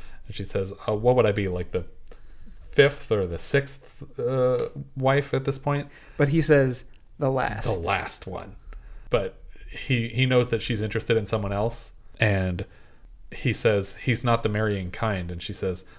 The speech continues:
Speaker 1: "Well, we can't say that about <laughs> you, can we?"
Speaker 2: <laughs>
Speaker 1: We, we cut back to Spangler taking off his heat suit in the seismology lab that's built, like, literally on the rim of the volcano.
Speaker 2: Oh, yeah. It's so nuts.
Speaker 1: Yeah.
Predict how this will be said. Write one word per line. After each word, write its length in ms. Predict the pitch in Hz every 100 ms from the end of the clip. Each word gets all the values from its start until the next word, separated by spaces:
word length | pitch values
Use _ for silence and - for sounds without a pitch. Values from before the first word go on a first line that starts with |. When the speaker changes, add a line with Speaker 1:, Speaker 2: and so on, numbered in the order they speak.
| -
Speaker 1:
"Well, 140 | 107
we 80 | 98
can't 220 | 98 120
say 140 | - 110
that 100 | 104
about 360 | 101 - 131 131
<laughs> 0 |
you, 120 | 127
can 360 | - 135 131
we?" 160 | 107 104 - - 135 - - -
Speaker 2:
<laughs> 280 | 185 - 226 - - -
Speaker 1:
We, 300 | 120 113 104
we 140 | 98 101
cut 220 | 120 110
back 220 | 107 101
to 160 | - 104
Spangler 720 | - - 110 107 104 98 98 - - - -
taking 260 | 117 110
off 160 | 107 104
his 140 | 101
heat 180 | - 110
suit 240 | - 107 92
in 120 | 98
the 60 | 95
seismology 720 | - 95 104 107 104 101 98
lab 280 | 95 95
that's 140 | 92 -
built, 240 | - 104
like, 180 | 104 95
literally 500 | 104 104 120 117 117
on 200 | 101 110
the 80 | 107
rim 260 | 95 98 113
of 140 | 120
the 60 | 117
volcano. 560 | 110 107 104 110 113 147
Speaker 2:
Oh, 220 | 160 147
yeah. 400 | 135 135 131 - -
It's 240 | 185 -
so 500 | - - 202 170 151
nuts. 680 | 147 139 131 - - - -
Speaker 1:
Yeah. 280 | 127 113 82